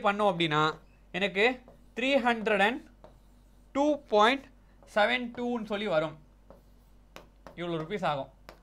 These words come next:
ஓகேங்களா? ஒட்டுமொத்தமா பெயிண்ட் பண்றதுக்கு எவ்வளோ காசு ஆகும்? முந்நூத்தி ரெண்டு ரூபா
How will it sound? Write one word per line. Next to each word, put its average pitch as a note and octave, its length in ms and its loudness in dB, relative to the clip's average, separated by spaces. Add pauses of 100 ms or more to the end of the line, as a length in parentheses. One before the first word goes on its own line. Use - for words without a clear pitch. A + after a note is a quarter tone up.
ஓகேங்களா? F#3 300 -6
ஒட்டுமொத்தமா G#3 440 -6
பெயிண்ட் G3+ 180 -6
பண்றதுக்கு G3 280 -6
எவ்வளோ G#3+ 180 -4
காசு G3 220 -2
ஆகும்? A#3 240 -2 (680)
முந்நூத்தி A#3+ 520 -2 (1500)
ரெண்டு A3 220 -2
ரூபா A3 180 6